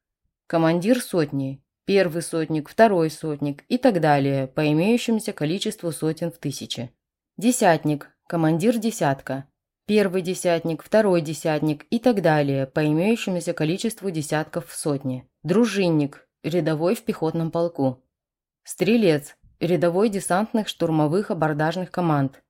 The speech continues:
Рында, княжеский или боярский телохранитель. Княжеские рынды набираются только из боярских детей, в том числе и из безудельных.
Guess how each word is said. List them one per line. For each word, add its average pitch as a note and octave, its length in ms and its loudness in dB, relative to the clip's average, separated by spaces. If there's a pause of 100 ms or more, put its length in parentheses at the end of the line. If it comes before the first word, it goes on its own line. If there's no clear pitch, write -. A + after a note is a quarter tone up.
(340)
Рында, E3+ 600 2 (360)
княжеский A3+ 640 0
или F3+ 120 0
боярский E3+ 500 0
телохранитель. F3 800 -2 (200)
Княжеские F3+ 640 0
рынды G#3+ 280 6
набираются F3 640 2
только G#3 320 0
из F3 100 -2
боярских D#3+ 560 0
детей, C3+ 540 -4
в - 120 -20
том A#3 220 4
числе C#3+ 560 -4
и F3 140 -2
из G#3 100 0
безудельных. D#3 800 -2